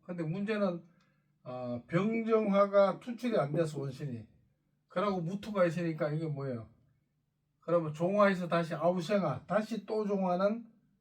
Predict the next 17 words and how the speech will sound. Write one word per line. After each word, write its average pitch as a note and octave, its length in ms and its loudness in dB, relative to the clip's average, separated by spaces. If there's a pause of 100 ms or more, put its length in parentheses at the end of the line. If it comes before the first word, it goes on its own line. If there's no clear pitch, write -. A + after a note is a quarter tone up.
어, B2 240 -8
기명 G3+ 420 0
조-, F#3 400 -6
종제격이 G#3 800 -2
됩니다. B2 420 -6
종제. C3+ 460 -8 (460)
토로 B3 260 0
종하죠. D#3+ 420 0
근데 E3 340 -4 (400)
무토 F#3 360 -4
원신이 D#3+ 360 0
나와 D3 280 0
있잖아. A#2+ 440 -10
그럼 E3+ 280 -4
이 F#3+ 80 -4
사람은 G3+ 640 2 (640)
뭐예요? C#3+ 420 -2